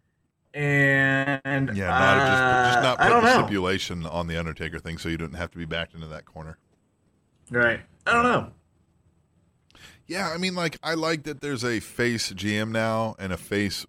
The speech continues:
Speaker 2: authority figure for a moment, 'cause that just, we get in different situations than we'd be used to, you know?
Speaker 1: Mm-hmm.
Speaker 2: And, uh, but,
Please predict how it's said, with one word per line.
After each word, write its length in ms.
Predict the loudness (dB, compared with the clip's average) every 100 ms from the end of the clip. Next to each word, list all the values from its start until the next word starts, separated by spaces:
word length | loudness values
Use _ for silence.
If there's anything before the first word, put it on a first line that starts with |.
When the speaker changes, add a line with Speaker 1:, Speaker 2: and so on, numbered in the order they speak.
| -12
Speaker 2:
authority 380 | -2 2 2 0
figure 340 | -2 -2 -2
for 140 | -2 -2
a 40 |
moment, 360 | 0 0 -2 -6 _ _ _ _ _
'cause 140 | -4 0
that 280 | 0 0 -4
just, 340 | -4 -4 -4
we 120 | -4 0
get 180 | 0 0
in 100 | -2
different 500 | -2 0 -4 -4 -8
situations 600 | -8 -4 -2 -4 -6 -6
than 140 | -4 -4
we'd 200 | -6 -6
be 100 | -6
used 260 | -6 -8
to, 80 | -10
you 120 | -8
know? 140 | -8 -10 _ _ _ _ _ _ -2
Speaker 1:
Mm-hmm. 160 | 0
Speaker 2:
And, 180 | 0 -2
uh, 340 | -2 -2 -4 -8 _ _ _ _ _ _ _ -6
but, 320 | 0 0 0